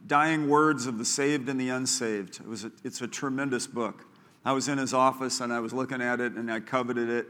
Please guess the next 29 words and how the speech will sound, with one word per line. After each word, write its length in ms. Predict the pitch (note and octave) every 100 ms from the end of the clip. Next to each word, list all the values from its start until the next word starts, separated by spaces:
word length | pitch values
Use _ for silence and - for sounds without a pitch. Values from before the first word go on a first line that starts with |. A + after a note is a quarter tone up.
| A2
He 100 | B2+
just, 380 | B2 - - - _ _ -
he 80 |
had 260 | C#3+ C#3 A#2+
Rick 220 | C3+ C#3+
Houghton 520 | C#3+ C#3 C#3+ D3 C#3+ - - - _
in 180 | C#3+ C#3+
the 60 | B2+
book, 320 | C3+ C#3+ C#3
and 100 | B2+
I 40 |
was 160 | B2 A#2+
looking 280 | C3+ C3+ C3+
at 180 | C3+ C3
it, 120 | B2
and 140 | A#2
he 120 | A#2
said, 240 | A2 C#3 A#2
"Rick 200 | C3+ C#3
Houghton 460 | C#3 C#3 A#2+ A2 - - -
gives 320 | C3+ C#3 -
this 180 | C#3+ C#3
book 380 | C#3 C3 B2+ -
to 100 | G#2+
Jeff 340 | A#2 A2 -
Perry." 320 | A#2+ G#2 F#2+ - - - - - - - - - - - - - _ _ _ -
And, 300 | B2 B2+ B2
uh, 260 | B2 A#2 A2+
it 180 | A#2